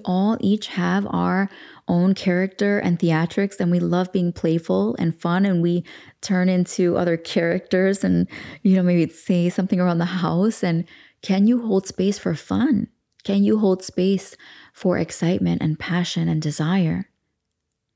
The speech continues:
Can you hold space for someone's dreams? Can you share your concerns or insecurities that might come up for you?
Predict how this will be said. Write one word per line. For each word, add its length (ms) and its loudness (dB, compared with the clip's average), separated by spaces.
Can 180 2
you 120 2
hold 280 0
space 420 -2
for 120 -4
someone's 400 0
dreams? 680 -2
Can 200 0
you 80 2
share 540 -2
your 180 0
concerns 640 0
or 80 0
insecurities 800 -2
that 120 -4
might 220 -2
come 220 0
up 120 -4
for 140 -8
you? 240 -4